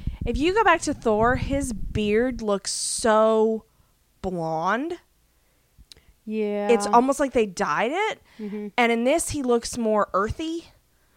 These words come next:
Speaker 1: Um, he's got
Speaker 2: Yeah.
Speaker 1: the longer hair.
Speaker 2: It's
Speaker 1: He's
Speaker 2: more
Speaker 1: got
Speaker 2: natural.
Speaker 1: the, he's got the braids in the hair. Um, his scruff's not quite as neatly and neat
Speaker 2: No, he,
Speaker 1: trim.
Speaker 2: he grew his hair out for this
Speaker 1: He
Speaker 2: one.
Speaker 1: did grow. He grew his hair out for, like, a year and a half, I think, for this.
Speaker 2: For this
Speaker 1: Um,
Speaker 2: one, yeah.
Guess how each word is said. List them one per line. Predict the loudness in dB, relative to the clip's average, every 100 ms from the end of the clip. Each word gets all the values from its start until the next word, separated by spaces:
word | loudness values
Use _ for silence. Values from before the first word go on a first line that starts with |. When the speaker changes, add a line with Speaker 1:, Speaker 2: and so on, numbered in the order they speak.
| _ _ _
Speaker 1:
Um, | -2 -2
he's | -2
got | 0 0
Speaker 2:
Yeah. | 0
Speaker 1:
the |
longer | 2 2 2
hair. | -2 0
Speaker 2:
It's | 2
Speaker 1:
He's | 4
Speaker 2:
more | 4
Speaker 1:
got | 4
Speaker 2:
natural. | 0 -2 -6 -8
Speaker 1:
the, | -10
he's | -10 -4
got | -2 0
the | 0
braids | 0 0 0 -4
in | -6
the |
hair. | -4 -4 -2 0 0 0 -2 -8 _ _ _ _
Um, | -2 0 0 -4 -6
his | -4 -4
scruff's | -2 2 2 2 0
not | 2 2
quite | 2 2 2
as | 0 -4 -6
neatly | -2 -2 -2 -2 0
and | -2 -6 -8
neat | -6 -6 -4
Speaker 2:
No, | -4
he, | 0
Speaker 1:
trim. | 2 2 0 -2
Speaker 2:
he | -4
grew | -4 -4
his | -4 -6
hair | -10 -8
out | -10 -12
for | -16
this | -16 -6
Speaker 1:
He | -4
Speaker 2:
one. | 0
Speaker 1:
did | 2
grow. | 4 4
He | 4 0
grew | 2
his | 2 4
hair | 6
out | 6
for, | 4
like, | -2 -2
a |
year | -4
and | -4
a |
half, | -4 -6
I | -6
think, | -8 -6
for | -2
this. | -2 -2 -4
Speaker 2:
For |
this | 0 0
Speaker 1:
Um, | 0
Speaker 2:
one, | -4
yeah. | -10